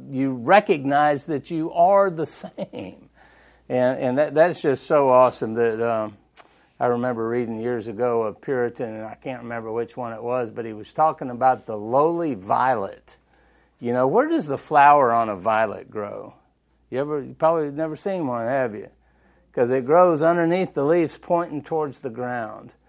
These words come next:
But if you see one, take it and look at it. It's a beautiful flower, right? Well, who's worshiping that? The ant, maybe, as he walks by and <laughs> looks up, you know? I mean, but there's just,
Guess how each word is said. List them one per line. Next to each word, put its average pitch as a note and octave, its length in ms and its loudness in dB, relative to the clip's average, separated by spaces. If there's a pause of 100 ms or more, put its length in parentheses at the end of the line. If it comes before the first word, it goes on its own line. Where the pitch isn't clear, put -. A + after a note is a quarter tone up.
(340)
But C3 120 0
if B2+ 120 -2
you D#3+ 100 -6
see A#3 280 -4
one, G3 380 -4 (120)
take A#3 300 -8
it C4 80 -8
and E3 180 -12
look G3+ 220 -4
at A#2 200 -8
it. - 20 -8
It's D3 160 -6
a C#3 80 -4 (280)
beautiful G3 480 -4
flower, A#2 640 -6 (580)
right? C3+ 300 0
Well, C3 140 -4
who's G#3+ 280 -4
worshiping D#3+ 540 -4
that? G#3 360 -2 (1080)
The G#2 200 -6
ant, D#3 440 -6
maybe, G3+ 340 -2
as F3+ 100 -6
he F3+ 120 -2
walks F#3 320 -6
by F#3 220 -8
and F3+ 100 -8
<laughs> F#3 80 0
looks - 200 2
up, - 320 0 (380)
you E3 160 2
know? F#3 260 4
I F3+ 100 6
mean, F3 240 0
but E3 160 -4
there's F#3 220 -2
just, - 340 -2